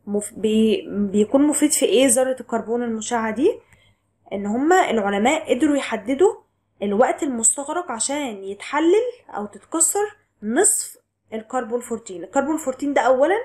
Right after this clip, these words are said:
لازم نكون عارفين إن هو موجود في جميع الكائنات الحية. فهو العلماء أكيد هيستفيدوا منه في حاجة، إن هم عرفوا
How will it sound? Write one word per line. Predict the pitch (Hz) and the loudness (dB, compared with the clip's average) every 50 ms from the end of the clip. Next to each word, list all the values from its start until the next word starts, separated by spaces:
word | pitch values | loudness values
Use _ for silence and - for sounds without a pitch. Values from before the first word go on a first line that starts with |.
| - - | -6 -10
لازم | 240 214 202 208 208 196 | -10 -10 -8 -8 -10 -10
نكون | 208 - 220 | -8 -8 -6
عارفين | 220 208 208 - - 302 320 | -6 -6 -6 -6 -6 -6 -4
إن | 277 | -2
هو | 240 240 247 | 0 0 0
موجود | 247 233 214 202 214 285 - | 0 0 0 0 0 0 -2
في | - - 240 226 202 | -2 -6 -6 -6 -6
جميع | 196 202 196 233 320 403 349 | -4 -2 0 2 2 2 2
الكائنات | 285 - - - 233 185 - 220 240 247 - | 0 -2 -2 -2 -2 0 0 -2 -2 -2 -2
الحية. | 233 214 - - 165 147 - - - _ _ _ _ _ _ _ _ _ - - - _ _ _ _ _ _ _ _ _ _ _ _ _ _ _ _ _ _ _ _ _ _ _ _ - - - - _ _ - | -4 -6 -6 -8 -8 -8 -10 -12 -16 _ _ _ _ _ _ _ _ _ -20 -20 -20 _ _ _ _ _ _ _ _ _ _ _ _ _ _ _ _ _ _ _ _ _ _ _ _ -20 -20 -20 -20 _ _ -6
فهو | - 247 220 214 339 381 427 440 466 466 440 - - | -2 0 2 4 6 6 6 6 4 4 2 0 0
العلماء | - 240 226 214 220 233 302 339 - | -4 -4 -2 0 0 0 0 0 -2
أكيد | 294 - - 349 349 | -2 0 0 2 2
هيستفيدوا | 311 277 269 - - 269 262 285 262 294 285 | 2 0 -2 -2 -2 -6 -8 -8 -6 -4 -4
منه | 277 277 277 269 | -4 -4 -6 -6
في | - | -8
حاجة، | - - 240 208 - 185 - - _ _ _ _ _ - | -6 -6 -6 -6 -6 -8 -14 -16 _ _ _ _ _ -10
إن | 208 208 208 | -8 -6 -2
هم | 208 233 262 277 294 311 320 - - - - - | 0 0 0 0 0 0 0 0 0 -2 -6 -10
عرفوا | - - 220 233 254 262 269 - - 277 262 254 247 | -6 -2 2 2 2 2 0 -4 -2 2 2 2 2